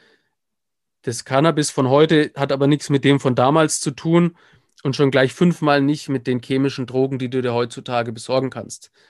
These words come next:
Also man kann pauschal davon ausgehen,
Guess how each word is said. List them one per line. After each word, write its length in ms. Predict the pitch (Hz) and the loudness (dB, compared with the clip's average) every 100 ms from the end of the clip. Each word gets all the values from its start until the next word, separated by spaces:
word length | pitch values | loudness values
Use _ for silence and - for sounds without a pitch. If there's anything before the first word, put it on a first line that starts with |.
| _ _ _ _ _ - | _ _ _ _ _ -10
Also 240 | 117 110 _ _ _ _ | -6 -6 _ _ _ _
man 140 | - - | -20 -6
kann 200 | 123 147 | -2 0
pauschal 460 | 139 131 135 135 139 | 2 0 2 2 2
davon 240 | 127 127 | -2 -4
ausgehen, 760 | 123 139 - 143 151 156 143 | -2 -2 -2 2 2 0 -6